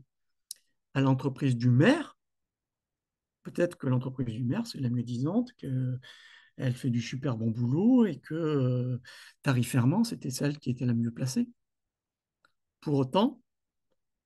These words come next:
si le maire a participé au processus décisionnel, c'est de la prise illégale d'intérêt, même si c'était avantageux pour la commune. Voyez.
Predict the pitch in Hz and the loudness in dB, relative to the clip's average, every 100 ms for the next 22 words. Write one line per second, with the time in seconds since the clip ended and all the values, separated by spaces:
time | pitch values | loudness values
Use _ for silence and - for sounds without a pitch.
0 | - - 143 151 160 180 147 131 139 131 | -14 -4 0 2 4 2 2 -2 -4 -10
1 | - 143 170 143 131 139 139 131 131 123 | -12 -4 -4 -4 -6 -8 -8 -6 -6 -6
2 | 131 120 180 294 _ _ _ - 202 175 | -4 -2 -2 -4 _ _ _ -8 -2 -2
3 | 175 151 160 160 151 151 151 143 135 _ | -4 -8 -8 -4 -2 -2 -4 -8 -10 _
4 | _ _ _ _ _ _ _ _ 131 160 | _ _ _ _ _ _ _ _ 4 4
5 | 214 202 - 120 175 170 143 127 131 170 | 4 -2 -2 0 4 6 4 4 2 0
6 | - 160 - - 151 - _ 143 143 | -4 -10 -6 -6 -8 -12 _ -2 -2